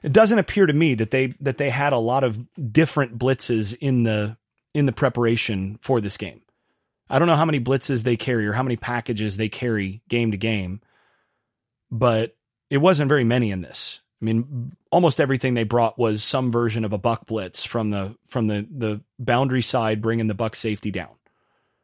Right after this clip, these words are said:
They did bring a, a buck and free safety blitz at one point.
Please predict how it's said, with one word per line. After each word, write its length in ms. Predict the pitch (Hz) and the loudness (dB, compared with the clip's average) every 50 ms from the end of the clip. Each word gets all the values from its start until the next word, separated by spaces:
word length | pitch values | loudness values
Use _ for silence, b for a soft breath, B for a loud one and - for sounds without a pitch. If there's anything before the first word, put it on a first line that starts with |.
| _ _ _ _ _ _ _ _ _ _ _ _ _ _ _ _ | _ _ _ _ _ _ _ _ _ _ _ _ _ _ _ _
They 180 | - 110 107 104 | -4 -2 -2 -2
did 400 | 135 143 127 104 135 147 139 127 | -2 -4 -4 0 0 0 0 0
bring 240 | 131 135 131 131 123 | 0 0 0 2 0
a, 240 | 113 110 107 117 - - | 0 0 0 -2 -4 -4
a 80 | 120 | -4
buck 280 | 101 120 131 131 - - | 0 2 2 2 2 0
and 260 | 131 131 135 135 123 | -2 0 0 -2 -4
free 240 | - - 135 131 123 | -4 -4 -2 -2 -2
safety 400 | - - 123 120 113 - 120 117 | 0 0 0 0 0 0 -2 -2
blitz 320 | 104 113 110 107 107 - | 0 0 0 -2 -2 -4
at 80 | 113 98 | -6 -4
one 180 | 117 110 110 | -2 -2 -2
point. 300 | 104 - 110 104 104 107 | -2 -4 -6 -6 -6 -8